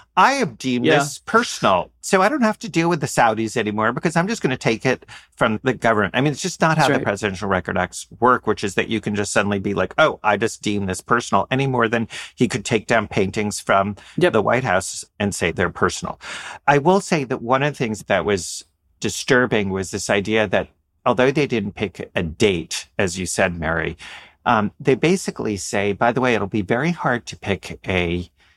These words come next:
Speaker 1: jury w-, while the presidential election is pending," meaning
Speaker 2: You gotta wait
Speaker 1: we need
Speaker 2: till
Speaker 1: to put this
Speaker 2: after.
Speaker 1: off until
Speaker 2: Yeah.
Speaker 1: after the presidential election, as if that's gonna make it any
Speaker 2: Right.
Speaker 1: easier. I mean,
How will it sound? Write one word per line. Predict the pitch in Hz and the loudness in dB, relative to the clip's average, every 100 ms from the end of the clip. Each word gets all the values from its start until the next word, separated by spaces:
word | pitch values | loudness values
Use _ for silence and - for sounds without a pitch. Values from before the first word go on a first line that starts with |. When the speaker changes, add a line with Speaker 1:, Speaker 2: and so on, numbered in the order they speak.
| _ _ - | _ _ -20
Speaker 1:
jury | - - 139 165 101 82 85 - _ _ _ _ | -10 0 2 4 2 -2 -6 -10 _ _ _ _
w-, | - 104 160 _ _ | -12 -12 -14 _ _
while | 107 107 120 135 | -4 2 4 4
the | 151 135 117 104 - - | 0 -4 -4 -6 -10 -4
presidential | 117 95 110 95 104 90 | -2 0 -2 -2 -2 0
election | 82 90 98 - 90 82 | 0 0 -2 -4 -4 -4
is | 90 85 - - | -4 -6 -8 -8
pending," | - 131 143 113 73 85 92 - - - - | -2 0 0 -2 -6 -6 -8 -12 -20 -20 -6
meaning | 131 131 170 107 98 | 0 4 4 4 2
Speaker 2:
You | |
gotta | 101 98 104 | 2 2 2
wait | 135 | 2
Speaker 1:
we | |
need | 131 | 2
Speaker 2:
till | 127 | 0
Speaker 1:
to | - | 0
put | - | 0
this | 120 | 2
Speaker 2:
after. | 113 | 2
Speaker 1:
off | 107 | 2
until | 120 110 | -2 0
Speaker 2:
Yeah. | 196 156 | 0 0
Speaker 1:
after | 143 190 208 185 | 2 2 2 0
the | 131 | -2
presidential | - 101 104 110 107 - 107 - | 0 0 0 -2 -2 -2 -6 0
election, | 110 117 - 113 107 | 2 2 2 -2 2
as | 131 | 2
if | 175 - | 2 2
that's | 139 123 | 2 0
gonna | - 131 | 0 -2
make | 117 110 | 0 0
it | 117 | 0
any | 107 165 | 2 2
Speaker 2:
Right. | 147 | 2
Speaker 1:
easier. | 95 98 - 147 180 | 0 -2 0 0 2
I | 165 | 2
mean, | 131 123 | 2 -2